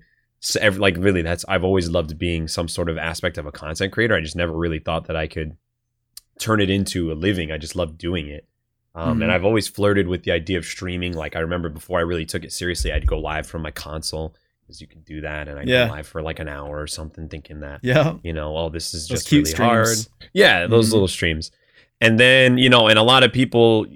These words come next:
Speaker 1: you know, they doubt it because it's something that's so new and it's foreign and, you know,
Speaker 2: Mm-hmm.
Speaker 1: people don't think that it's something that, you know, you can do seriously. And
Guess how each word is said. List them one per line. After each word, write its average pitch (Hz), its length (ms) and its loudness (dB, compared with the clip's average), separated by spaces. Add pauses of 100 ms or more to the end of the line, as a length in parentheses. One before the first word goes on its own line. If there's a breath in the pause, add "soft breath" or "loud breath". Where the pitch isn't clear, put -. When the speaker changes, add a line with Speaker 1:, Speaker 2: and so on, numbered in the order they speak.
(120)
Speaker 1:
you 123 100 -4
know, 113 120 2
they 123 120 4
doubt 110 320 6
it 110 180 4
because 98 260 -2
it's 98 120 -4
something 113 240 2
that's 101 160 2
so 110 140 4
new 101 380 4
and 90 80 0
it's 85 100 -6
foreign 98 460 4
and, 85 120 -4
you 92 80 -4
know, 85 180 -2
Speaker 2:
Mm-hmm. - 200 -16
Speaker 1:
people 98 200 -4
don't 92 120 0
think 98 140 0
that 95 100 2
it's 90 120 -2
something 95 260 -2
that, 85 260 -2
you 95 80 -6
know, 90 60 -4
you 85 160 -6
can 92 120 -2
do 92 120 -2
seriously. 92 640 0
And 80 180 -6